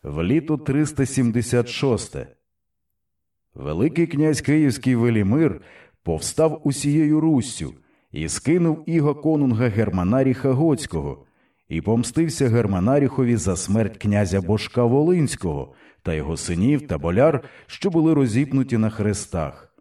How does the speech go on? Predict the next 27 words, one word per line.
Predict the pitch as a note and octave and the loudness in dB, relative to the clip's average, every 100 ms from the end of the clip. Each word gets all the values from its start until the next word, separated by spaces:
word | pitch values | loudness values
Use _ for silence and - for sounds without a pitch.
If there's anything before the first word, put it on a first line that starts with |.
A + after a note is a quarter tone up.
| _ _ _ - | _ _ _ -4
І | A2 | -2
була | B2+ D#3+ F3 | 0 0 -2
січа | E3+ F#3 E3 B2 | -4 -6 -2 -2
Велія, | A#2+ C#3+ C3 F2 D2+ B1+ - _ _ - | 0 2 0 0 -6 -10 -18 _ _ -6
і | G2 | -2
ратилися | F#2+ E2+ F2+ F2 - F2+ | 0 -2 -4 -6 -4 -2
русини | F2 - E2+ D#2 | -2 -4 -6 -6
літо, | E2 B2+ E3 F2+ | -2 0 0 -2
і | E2 | 0
осінь, | A2 D3 - E2+ | 0 0 -2 -6
і | E2 | -6
зиму, | D#2+ A2+ D#3+ D3+ C#3+ C#3 _ _ _ _ - | -2 0 2 2 0 -8 _ _ _ _ -4
і | D#3+ | -2
побігли | E3 E3 E3+ C#3 G#2 A#2 | 0 0 2 2 2 0
готи | G#2+ D3+ D3 C#3+ | 2 0 0 -2
з | |
землі | G#2+ C3 C3 C#3 | 0 0 2 2
руської, | D#3 D3 - F#2 D2 B1 _ _ _ - | 2 0 -2 -10 -10 -12 _ _ _ -6
а | D#2+ | -6
хто | - F2 | -4 -4
лишився, | D#2+ D#2 D3 D3+ C#3 C#3 C3+ - _ - | -4 -2 -2 -2 0 -2 -2 -14 _ -14
то | - E3+ | -6 -6
став | - C#3+ E3 C3 | -2 0 0 0
платити | B2+ B2+ D3+ D#3+ C#3 | 0 0 -2 -2 -4
київському | - B2+ C#3 A#2 - G2+ F#2+ | 0 2 2 -2 -2 0 -2
князеві | - E2 D#2+ D2+ D2+ C#2+ C#2+ C#2+ _ | -4 -6 -6 -6 -10 -10 -12 -16 _
дань. | D2+ C#2+ C#2 A#1+ | -18 -8 -8 -8